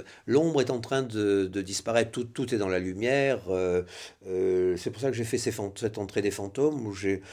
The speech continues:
euh, j'ai voulu beaucoup parler de, de, de la noirceur, de l'ombre, toutes choses qui aujourd'hui sont devenues plus ou moins incorrectes,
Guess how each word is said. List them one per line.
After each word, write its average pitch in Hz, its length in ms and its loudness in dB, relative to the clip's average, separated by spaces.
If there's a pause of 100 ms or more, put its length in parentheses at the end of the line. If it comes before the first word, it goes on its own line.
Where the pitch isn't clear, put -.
(280)
euh, 95 480 0
j'ai 95 200 -4
voulu 101 380 0
beaucoup 107 340 -4
parler 113 460 0
de, 95 480 0 (380)
de, 92 180 -2
de 92 60 -4
la 98 100 4
noirceur, 110 720 2
de 98 80 0
l'ombre, 107 320 2
toutes 110 160 -8
choses 143 260 2
qui - 80 -2
aujourd'hui 107 360 -2
sont 110 160 -4
devenues 101 320 -2
plus 113 200 -8
ou 107 40 -4
moins 107 160 -2
incorrectes, 87 560 -4